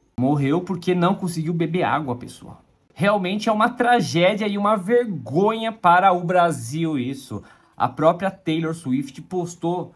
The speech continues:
na sua rede social uma notificação falando do pesar dessa situação. Mas, pessoal, agora que o leite foi derramado,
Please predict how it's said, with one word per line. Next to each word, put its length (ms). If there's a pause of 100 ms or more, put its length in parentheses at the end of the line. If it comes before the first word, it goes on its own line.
(140)
na 140
sua 260
rede 220
social 880 (320)
uma 320
notificação 1000 (280)
falando 420
do 120
pesar 760
dessa 260
situação. 920
Mas, 360
pessoal, 640
agora 520
que 180
o 40
leite 260
foi 120
derramado, 760